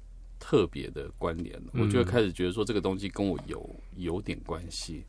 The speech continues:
Speaker 2: 嗯。
Speaker 1: 以前不会意识到这件事情，就没错，你也很喜欢音乐，然后你也一天到晚听那些古典音乐，家里唱盘，
Speaker 2: 是。
Speaker 1: 妈妈都是拿一大堆，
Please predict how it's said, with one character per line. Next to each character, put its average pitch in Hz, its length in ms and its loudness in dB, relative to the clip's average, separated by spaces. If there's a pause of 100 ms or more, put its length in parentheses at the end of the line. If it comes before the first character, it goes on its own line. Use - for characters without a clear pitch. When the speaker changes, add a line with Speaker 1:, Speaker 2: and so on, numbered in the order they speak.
Speaker 2:
嗯。 117 480 2
Speaker 1:
以 110 100 2
前 135 180 6
不 147 100 6
会 151 120 12
意 147 80 6
识 131 120 0
到 123 120 12
这 127 120 6
件 104 120 8
事 101 160 -2
情， 87 140 2
就 120 180 6
没 104 180 6
错， 107 180 8
你 110 120 8
也 127 120 10
很 95 120 2
喜 - 140 -2
欢 - 140 -4
音 - 160 -6
乐， 87 180 -6 (320)
然 107 120 -2
后 123 80 4
你 123 140 6
也 101 120 4
一 117 80 2
天 120 180 2
到 117 100 8
晚 95 100 4
听 104 200 0
那 101 60 2
些 101 140 0
古 87 160 -6
典 90 180 -4
音 92 160 -8
乐， - 300 -8
家 113 140 6
里 104 120 6
唱 98 280 4
盘， 90 240 2
Speaker 2:
是。 87 40 2
Speaker 1:
妈 104 140 8
妈 110 100 4
都 104 120 0
是 104 100 -2
拿 85 240 0
一 92 40 0
大 92 200 8
堆， 92 360 0